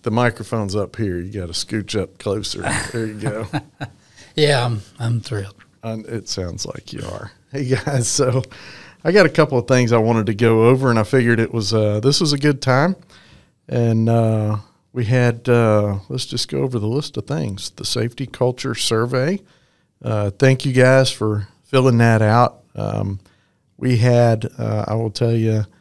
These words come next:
Speaker 1: uh, the highest, uh, participation rate of any organization within Enterprise. So that's, that's very good news. Appreciate that.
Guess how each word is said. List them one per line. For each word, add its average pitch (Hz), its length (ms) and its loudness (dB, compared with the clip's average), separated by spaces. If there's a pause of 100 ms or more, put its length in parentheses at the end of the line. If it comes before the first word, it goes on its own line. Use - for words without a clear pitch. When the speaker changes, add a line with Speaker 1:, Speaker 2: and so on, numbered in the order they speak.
(340)
Speaker 1:
uh, 104 260 -4
the 101 180 -4
highest, 127 840 2 (500)
uh, 104 240 -4
participation 113 1000 -4
rate 110 440 -2
of 101 260 -6
any 127 240 0
organization 107 840 -2
within 98 260 -8
Enterprise. - 580 -8
So - 140 -4
that's, 98 280 -6
that's 104 200 -4
very 92 220 -4
good 107 160 -10
news. 104 400 -10
Appreciate 113 600 -8
that. 139 260 -2